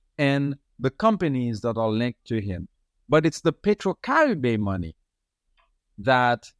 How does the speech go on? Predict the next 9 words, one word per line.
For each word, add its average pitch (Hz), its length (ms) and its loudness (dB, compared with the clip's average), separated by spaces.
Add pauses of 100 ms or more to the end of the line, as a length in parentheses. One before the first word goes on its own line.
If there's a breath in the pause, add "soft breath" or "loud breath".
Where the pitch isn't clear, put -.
(340)
uh, 123 560 0 (140)
uh, 120 460 0
Martelly, 127 720 2
the, 98 500 -2
the, 95 360 -6
the 95 100 -6
Haitian, 120 600 0 (200)
uh, 107 220 -4
corrupt, 117 420 2